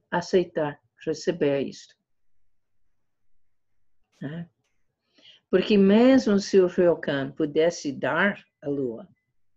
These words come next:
que obviamente transmitir paz e tranquilidade, ele,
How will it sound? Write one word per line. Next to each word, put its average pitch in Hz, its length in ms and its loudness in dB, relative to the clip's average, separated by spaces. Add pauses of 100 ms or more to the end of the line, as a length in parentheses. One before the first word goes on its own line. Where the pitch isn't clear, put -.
(1500)
que - 140 -4
obviamente 160 960 -4 (1500)
transmitir 190 880 0
paz 180 380 0
e 147 60 -10
tranquilidade, 160 1120 -4
ele, 131 500 -6